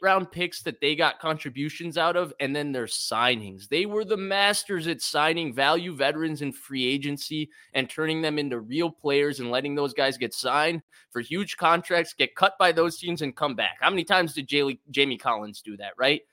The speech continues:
Pat Chung, how many times did he get paid and he came back and was really good for the Patriots?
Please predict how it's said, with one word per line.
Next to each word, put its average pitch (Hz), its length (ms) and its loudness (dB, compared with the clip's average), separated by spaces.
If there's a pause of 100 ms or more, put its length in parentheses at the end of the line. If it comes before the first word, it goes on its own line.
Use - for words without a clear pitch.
(140)
Pat 190 220 6
Chung, 156 420 4
how 156 120 4
many 175 140 2
times 180 260 0
did 135 120 -6
he 185 120 -2
get 160 240 4
paid 117 200 2
and 110 80 -10
he 143 120 -2
came 131 260 0
back 113 240 2
and 107 160 -6
was 101 140 -10
really 135 240 2
good 131 200 0
for 135 80 -6
the 120 100 -6
Patriots? 117 600 -6